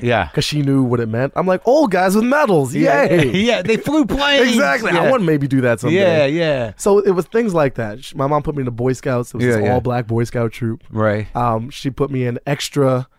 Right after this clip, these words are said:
Speaker 2: academic schooling. There's a program in D C called Higher Achievement Program.
Speaker 1: Right.
Speaker 2: And the point is, if you show any kind of promise, we're gonna throw more schoolwork at you and make you even more prepared.
Speaker 1: Right.
Speaker 2: To prep you to go to a prep school, to go to college, to, like,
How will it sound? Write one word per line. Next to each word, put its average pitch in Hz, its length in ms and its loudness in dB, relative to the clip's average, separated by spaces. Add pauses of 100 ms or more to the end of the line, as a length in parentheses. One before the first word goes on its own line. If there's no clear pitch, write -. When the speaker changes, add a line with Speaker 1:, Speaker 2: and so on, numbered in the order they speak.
(140)
Speaker 2:
academic 139 480 -2
schooling. 147 440 -2
There's 123 160 -2
a 117 40 -4
program 127 300 -2
in 120 140 -2
D 123 120 -2
C 127 240 -4
called 104 200 -4
Higher 123 280 -2
Achievement 113 440 -6
Program. 98 520 -8
Speaker 1:
Right. 110 320 0 (120)
Speaker 2:
And 127 120 -4
the 120 60 -2
point 131 300 -2
is, 123 200 -4
if 123 160 -8
you 143 120 -2
show 147 320 0
any 190 160 2
kind 175 200 0
of 165 60 0
promise, 156 460 0 (420)
we're 147 120 -2
gonna 156 120 0
throw 135 220 2
more 143 320 2
schoolwork 127 500 -2
at 117 160 -12
you 117 220 -8 (340)
and 127 260 -4
make 135 220 0
you 131 80 0
even 139 300 -2
more 131 240 -2
prepared. 107 500 -8 (220)
Speaker 1:
Right. 127 240 0
Speaker 2:
To 131 100 -4
prep 135 300 -4
you 127 140 -2
to 120 60 -2
go 123 140 0
to 123 120 0
a 117 40 -8
prep 185 240 0
school, 185 260 2
to 160 60 2
go 135 100 2
to 110 120 -6
college, 151 640 0
to, 139 60 -12
like, 117 200 -10